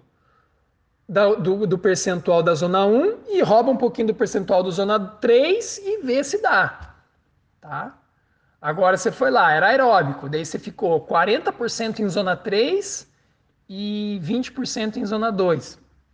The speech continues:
Vai, vai, vai, ou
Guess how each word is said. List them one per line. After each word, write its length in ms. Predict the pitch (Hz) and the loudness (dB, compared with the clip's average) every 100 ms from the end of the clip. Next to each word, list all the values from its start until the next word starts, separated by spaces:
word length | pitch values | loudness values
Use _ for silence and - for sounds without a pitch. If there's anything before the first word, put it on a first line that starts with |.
| _ _ _ _ _ _ _ _ | _ _ _ _ _ _ _ _
Vai, 380 | 135 123 135 139 - | -8 -4 -4 -6 -10
vai, 500 | 143 139 165 226 269 147 165 - | -2 0 0 -2 -8 -8 -10 -12
vai, 480 | 147 147 147 175 208 | -8 -2 -2 -2 -4
ou 480 | 190 196 320 359 - | 2 4 4 0 -4